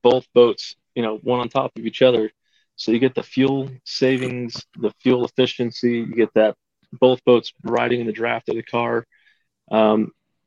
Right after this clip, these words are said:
but you also get the benefit of being able to take it to a double wide, uh, so that you can launch all your,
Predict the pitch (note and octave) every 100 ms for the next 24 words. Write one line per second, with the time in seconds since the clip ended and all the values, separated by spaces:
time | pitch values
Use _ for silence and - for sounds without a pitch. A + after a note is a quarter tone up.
0 | _ - B2+ A#2+ C3 C#3 - B2 B2 G#2+
1 | - B2 B2+ - F#2+ G#2+ A2+ A2 A2 G#2+
2 | - B2 - - A2+ - B2+ C#3 - -
3 | C#2+ D3 _ _ _ _ _ _ _ A2+
4 | G#2+ G#2 A2+ G2+ A2+ B2 - B2+ C3+ A#2
5 | A2 G#2 A2 A2 A2 A2+